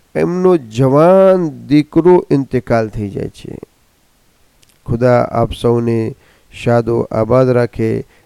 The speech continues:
અને જો તમારી ઔલાદ જવાન હોય, તમે પોતે જવાન હોય, ખુદા તમામને જનાબી અલી અકબરના સદકામાં શાદો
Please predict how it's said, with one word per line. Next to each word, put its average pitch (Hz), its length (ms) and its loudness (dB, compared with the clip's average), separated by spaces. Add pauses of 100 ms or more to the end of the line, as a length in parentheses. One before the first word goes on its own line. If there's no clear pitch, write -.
(160)
અને 113 180 -2
જો 110 100 -2
તમારી 110 420 -4
ઔલાદ 110 440 -2
જવાન 113 380 0
હોય, 110 400 -2
તમે 110 240 -8
પોતે 120 420 -4
જવાન 120 440 -2
હોય, 117 360 -4 (320)
ખુદા 113 420 -2 (180)
તમામને 110 560 -2
જનાબી 107 400 -6
અલી 113 320 -6
અકબરના 120 340 -4
સદકામાં 110 800 -8 (400)
શાદો 113 500 -6